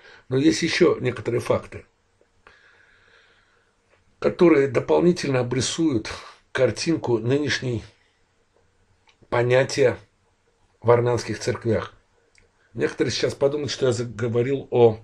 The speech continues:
имеющемся факте педофилии касательно брата главного католикоса всех армян. Нет.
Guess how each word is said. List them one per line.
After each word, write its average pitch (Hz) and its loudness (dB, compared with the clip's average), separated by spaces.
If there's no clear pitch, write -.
имеющемся 127 0
факте - -2
педофилии 139 -2
касательно 113 -2
брата 123 4
главного 104 0
католикоса 113 -2
всех 107 -6
армян. 101 -4
Нет. 123 -4